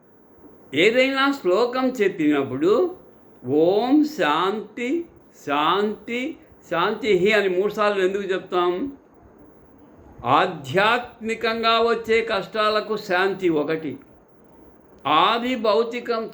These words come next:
చుట్టూ ఉండే వాళ్ళ నుంచి వచ్చే కష్టాలకు రెండో శాంతి,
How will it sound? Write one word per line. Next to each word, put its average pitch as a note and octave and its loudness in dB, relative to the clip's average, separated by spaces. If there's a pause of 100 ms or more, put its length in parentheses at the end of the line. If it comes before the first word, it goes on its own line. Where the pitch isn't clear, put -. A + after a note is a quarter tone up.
చుట్టూ A#3 -2
ఉండే A#3 2
వాళ్ళ A3+ 2
నుంచి A3+ -6
వచ్చే A3 -4
కష్టాలకు G#3+ -4
రెండో F3+ 2
శాంతి, G3+ -6